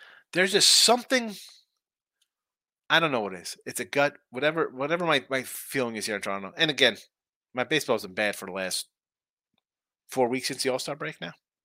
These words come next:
Roger. So this could be, I mean, this could be eight one L A. I, I'm grabbing Manoah here on the run line.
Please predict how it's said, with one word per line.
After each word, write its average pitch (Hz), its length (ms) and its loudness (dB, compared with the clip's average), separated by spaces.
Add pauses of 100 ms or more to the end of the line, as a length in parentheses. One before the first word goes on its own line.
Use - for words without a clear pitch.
(240)
Roger. 127 340 -6 (1400)
So 123 240 4
this 147 220 0
could 156 80 -4
be, 139 160 -2 (280)
I - 80 -8
mean, 135 140 -4
this 151 140 2
could 165 80 -8
be 147 160 -2
eight 165 180 6
one 147 280 4 (200)
L 131 200 4
A. 95 120 -4 (1500)
I, 127 120 4
I'm 120 180 -2
grabbing 143 300 2
Manoah 139 280 -2
here 139 140 -2
on 131 80 -6
the 123 60 -6
run 135 160 -6
line. 147 200 -8